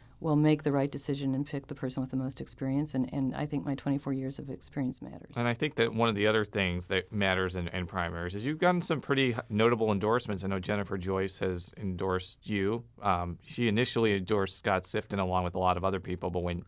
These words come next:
Speaker 2: he dropped out of the race, I think a lot of people who supported him ended up supporting you. Uh, what, how do you think that's gonna matter? Because sometimes endorsements of,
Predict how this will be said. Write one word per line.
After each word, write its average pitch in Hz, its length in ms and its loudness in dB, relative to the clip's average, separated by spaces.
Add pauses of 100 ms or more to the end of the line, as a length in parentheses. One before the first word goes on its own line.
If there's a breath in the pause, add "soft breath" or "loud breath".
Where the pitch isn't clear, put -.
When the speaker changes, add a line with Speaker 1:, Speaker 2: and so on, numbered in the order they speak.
Speaker 2:
he 107 160 -6
dropped 90 280 -2
out 92 120 4
of 87 60 -2
the 87 100 0
race, 90 440 0
I 92 100 -6
think 98 140 -2
a 95 60 0
lot 90 220 4
of 85 80 -8
people 95 260 -6
who 92 100 -4
supported 90 380 -2
him 90 380 0
ended 92 180 2
up 85 80 -6
supporting 87 460 -4
you. 92 300 -2 (1000 soft breath)
Uh, 127 200 0 (260)
what, 165 320 4
how 180 140 8
do 190 60 12
you 185 40 8
think 151 160 4
that's 120 240 4
gonna 110 180 4
matter? 95 380 4
Because 95 260 -4
sometimes 120 580 2 (920 soft breath)
endorsements 110 720 4
of, 98 180 0